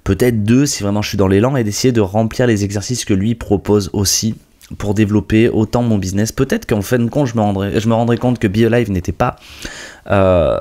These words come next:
le business ou la, le, comment dire, n'était pas le, euh, le projet que j'avais envie de faire. Peut-être qu'il y en a un autre qui viendra, je sais pas. J'ai envie de, de, de, de laisser, me laisser guider,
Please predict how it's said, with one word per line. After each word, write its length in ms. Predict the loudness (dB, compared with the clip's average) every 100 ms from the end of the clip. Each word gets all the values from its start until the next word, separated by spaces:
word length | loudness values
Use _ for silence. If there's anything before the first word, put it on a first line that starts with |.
| -4 -2
le 600 | 2 4 6 4 2 0
business 640 | -2 0 0 0 -4 -6
ou 140 | -2 2
la, 340 | 4 4 2 -2
le, 380 | -4 -2 -2 -6 -12 -20 -18 -14 -8
comment 160 | -6
dire, 160 | -6 -8 -10 _ _ -20 -20 _ -14 -12 -10 -12 -4
n'était 280 | 0 2 0
pas 200 | 0 0
le, 480 | 2 2 4 4 4
euh, 480 | 4 2 0 0 0
le 240 | 2 4 4
projet 560 | 2 0 2 2 0
que 160 | 0 -4
j'avais 220 | -2 0
envie 180 | -2 -4
de 80 | -8
faire. 360 | -2 0 0
Peut-être 260 | -2 -4 -4
qu'il 120 | -2
y 20 |
en 40 | -2
a 60 |
un 200 | 0 0
autre 200 | 0 -2
qui 140 | -4 -2
viendra, 360 | 0 0 0
je 120 | -2 -2
sais 180 | -2
pas. 160 | -2 -4
J'ai 160 | -2 -2
envie 200 | -2 2
de, 160 | 2
de, 140 | 2 0
de, 200 | 0 -2
de 200 | -2 0
laisser, 480 | 2 2 0 -2
me 140 | 0 2
laisser 340 | 2 2 -2
guider, 400 | 0 -2 0 0